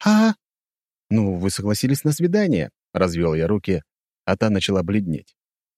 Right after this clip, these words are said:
"Клянусь душой, верну вас обратно в целости и сохранности".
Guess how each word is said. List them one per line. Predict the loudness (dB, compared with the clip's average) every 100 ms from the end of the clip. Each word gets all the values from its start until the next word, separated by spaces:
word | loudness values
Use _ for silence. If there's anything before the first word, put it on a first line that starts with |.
| _ _ _ -4
"Клянусь | 0 2 2
душой, | 0 0 0 -2 _ _ _ -2
верну | 0 2 2
вас | 0
обратно | 0 0 0 -2
в |
целости | 0 0 0 -2
и | -4
сохранности". | -2 0 0 -2 -6 -14